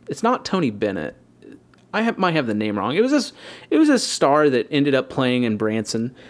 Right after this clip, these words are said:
Uh, he's very popular, um, especially in the nineties. Um, but he played in Branson, and I think he donated the ball or something like that.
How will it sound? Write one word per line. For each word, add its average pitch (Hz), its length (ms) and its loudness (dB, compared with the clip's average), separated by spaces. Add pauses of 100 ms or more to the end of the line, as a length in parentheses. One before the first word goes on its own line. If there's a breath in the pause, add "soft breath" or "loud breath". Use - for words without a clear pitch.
(220 loud breath)
Uh, 139 60 -6
he's 120 180 0
very 123 240 0
popular, 110 680 -2 (260 soft breath)
um, 104 480 -4
especially - 480 -4
in 110 60 -2
the 104 60 -4
nineties. 104 600 -6 (400 soft breath)
Um, 110 340 -4 (140)
but 135 100 -2
he 147 140 0
played 135 240 0
in 120 100 -2
Branson, 110 680 -4
and 107 240 -8
I 117 100 -6
think 160 180 -4
he 139 100 -4
donated 110 460 -2
the 101 80 -6
ball 101 340 -2
or 98 80 -4
something 107 300 -6
like 101 220 -6
that. 101 260 -4